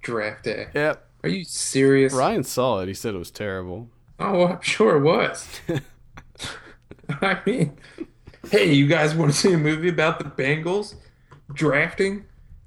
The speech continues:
Speaker 2: Starring Kevin
Speaker 1: Not even
Speaker 2: Costner?
Speaker 1: yeah, not even football, just the Bengals drafting. Does that sound interesting? And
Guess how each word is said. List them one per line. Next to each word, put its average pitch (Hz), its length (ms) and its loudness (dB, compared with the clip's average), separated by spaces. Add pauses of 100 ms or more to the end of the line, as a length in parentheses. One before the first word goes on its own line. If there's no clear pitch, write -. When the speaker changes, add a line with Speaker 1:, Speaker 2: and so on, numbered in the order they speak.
(440)
Speaker 2:
Starring 127 340 2
Kevin 139 300 4
Speaker 1:
Not 233 100 2
even 247 100 6
Speaker 2:
Costner? 156 380 0 (280)
Speaker 1:
yeah, 185 320 0
not 156 240 0
even 180 180 -4
football, 139 520 -6
just 147 280 -10
the 147 80 -4
Bengals 143 520 -4
drafting. 139 580 -6 (760)
Does 123 160 -12
that 139 200 0
sound 170 260 -4
interesting? 226 540 -10 (440)
And 135 160 -4